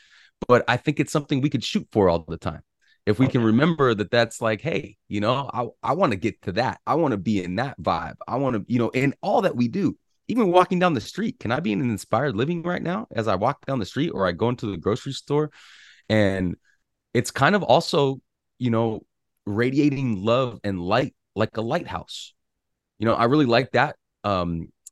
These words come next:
Speaker 1: that image because a lighthouse just radiates, right? It just radiates light and it rotates. And if we can do that as human beings with our energy,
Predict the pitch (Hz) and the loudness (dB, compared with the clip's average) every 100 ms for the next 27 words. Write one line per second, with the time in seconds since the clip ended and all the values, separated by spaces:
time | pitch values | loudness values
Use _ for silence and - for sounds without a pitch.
0 | _ 95 98 - 113 185 95 85 - - | _ -4 -4 -2 0 2 2 -2 -14 -16
1 | _ 104 131 117 95 - - 113 98 143 | _ -4 0 0 -2 -8 -4 -4 2 0
2 | 175 147 113 - 113 - 95 117 151 104 | 0 -4 -4 -6 -8 -6 -4 -2 -2 -2
3 | 80 - - - _ _ _ _ _ - | -2 -4 -14 -14 _ _ _ _ _ 0
4 | 107 143 - - 143 110 98 127 147 131 | 2 2 -2 -6 -4 -2 0 0 2 0
5 | 110 - 107 147 - 110 104 95 98 143 | -2 -6 -2 -2 -2 -4 -4 -4 2 2
6 | 185 92 - - - - _ _ _ _ | 2 -4 -10 -12 -16 -16 _ _ _ _
7 | _ 107 104 95 90 - _ 113 95 151 | _ 0 2 2 0 -4 _ -6 2 2
8 | 185 196 131 113 98 95 98 - 92 - | 2 0 2 4 4 4 2 -2 -4 0
9 | 113 85 131 147 101 95 98 101 - 110 | 0 2 4 4 2 0 2 2 0 0
10 | 127 87 90 80 | 0 -2 -8 -6